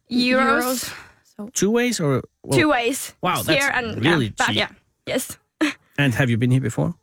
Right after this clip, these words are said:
Speaker 2: No.
Speaker 1: No.
Speaker 2: First time.
Speaker 3: And, uh, how, uh, are we doing?
Speaker 2: Pretty good. <laughs>
Speaker 3: Thank you. Because, uh, uh, I've just, because, uh, we have had, I was just talking in Danish about, uh, the new defense, uh,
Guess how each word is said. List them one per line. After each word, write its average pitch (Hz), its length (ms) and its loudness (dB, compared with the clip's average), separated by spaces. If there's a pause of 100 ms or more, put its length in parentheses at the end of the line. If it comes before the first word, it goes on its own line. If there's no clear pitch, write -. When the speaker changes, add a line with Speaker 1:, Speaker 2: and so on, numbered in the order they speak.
(180)
Speaker 2:
No. - 100 4 (120)
Speaker 1:
No. 214 220 0 (240)
Speaker 2:
First 233 180 -2
time. 220 220 -2 (480)
Speaker 3:
And, 131 240 2 (200)
uh, 92 260 -6
how, 131 360 0
uh, - 340 -4
are 131 80 4
we 123 220 4
doing? 139 360 0 (1700)
Speaker 2:
Pretty 226 260 2
good. 247 380 2 (520)
<laughs> 403 520 -4
Speaker 3:
Thank 285 280 -2
you. 135 180 0 (560)
Because, 185 360 0
uh, 151 680 0
uh, - 80 -6
I've 165 140 -2
just, 160 200 0
because, 160 220 0 (380)
uh, 139 140 4
we 147 160 2
have 135 80 2
had, 143 260 2 (300)
I 139 100 0
was 131 140 0
just 143 200 -2
talking 135 380 2
in 123 140 2
Danish 120 360 2
about, 120 400 0
uh, 123 140 2
the 117 160 4
new 120 420 4
defense, - 880 -2
uh, 127 640 0